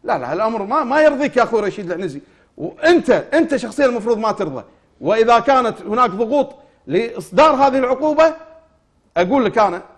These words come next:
يعني، وجهة نظري، أستقيل ولا أقعد يوم واحد في، في هذا الكرسي إذا ما، إذا، إذا كانت ال-، ال-، ال-، إذا كان اللاعبين يتعرضون لمثل هذه المواقف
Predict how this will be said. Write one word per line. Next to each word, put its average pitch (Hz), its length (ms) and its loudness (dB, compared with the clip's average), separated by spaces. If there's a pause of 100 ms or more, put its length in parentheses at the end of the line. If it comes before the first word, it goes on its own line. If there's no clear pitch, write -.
(140)
يعني، 143 320 -10
وجهة 214 320 -2
نظري، 196 300 -8
أستقيل 254 540 -6 (300)
ولا 254 260 2
أقعد 262 300 -2 (280)
يوم 277 240 4
واحد 202 240 0
في، 196 160 -10
في 190 120 -4
هذا 190 180 -2
الكرسي 233 460 -10 (260)
إذا 196 220 0
ما، 220 260 -2
إذا، 196 340 0
إذا 190 180 -2
كانت 220 360 -2 (440)
ال-، 180 160 -4
ال-، 185 300 -6
ال-، 175 120 -4
إذا 185 200 -2
كان 208 260 0
اللاعبين 196 420 -4
يتعرضون 180 640 -6 (360)
لمثل 208 400 -4
هذه 208 300 0
المواقف 220 600 -4